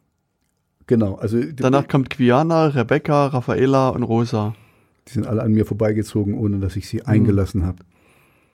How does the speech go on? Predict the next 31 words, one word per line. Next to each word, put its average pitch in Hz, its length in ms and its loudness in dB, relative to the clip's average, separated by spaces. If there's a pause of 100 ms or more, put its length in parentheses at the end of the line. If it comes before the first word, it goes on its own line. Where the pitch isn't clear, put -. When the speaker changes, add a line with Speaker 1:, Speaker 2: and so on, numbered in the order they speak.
(100)
Speaker 2:
Dann 113 600 0
jetzt, 143 320 -2
also 135 200 0
wenn, 139 180 2
äh, 127 140 0
was 123 160 0
Aktuelles 135 440 -2
wäre, 156 320 4
Sarah? 170 520 2 (600)
Speaker 1:
Garantiert 117 400 -2
nicht. 101 240 -2
Also 127 140 4
Speaker 2:
Serena, 156 400 2
Speaker 1:
ich 143 60 -2
Speaker 2:
Sonja. 147 400 4
Speaker 1:
müsst-, 139 120 2
ich 151 60 2
müsste 151 200 0
jetzt 139 140 0
gleich 135 200 2
zu - 140 -4
Tina 127 440 0
springen. 95 560 -2 (640)
Speaker 2:
Oder 131 180 2
Te-, 107 60 2
Speaker 1:
Quasi. 143 180 4
Speaker 2:
Tessa. 117 460 0 (140)
Speaker 1:
Hm. 101 400 0 (1400)
Tina 113 260 2
oder 104 180 0
Tessa. 90 400 -8